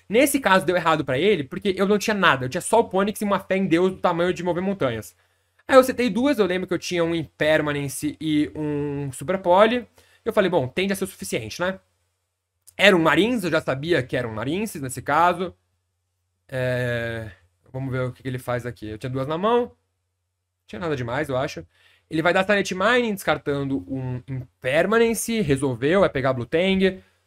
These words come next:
Normal da Blue Tang vai milar essa menina que basicamente protege ela de destruição. Protege... Ela é um meio Lynx, né?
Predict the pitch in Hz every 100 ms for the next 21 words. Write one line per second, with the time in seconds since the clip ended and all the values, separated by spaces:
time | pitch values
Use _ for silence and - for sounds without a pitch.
0 | - 139 170 165 151 135 143 139 135 127
1 | 135 143 143 127 131 123 - 127 127 123
2 | 123 131 - 127 127 123 117 135 127 127
3 | 123 113 110 - 117 - 165 202 170 147
4 | 151 151 208 247 233 208 202 196 143 104
5 | 92 175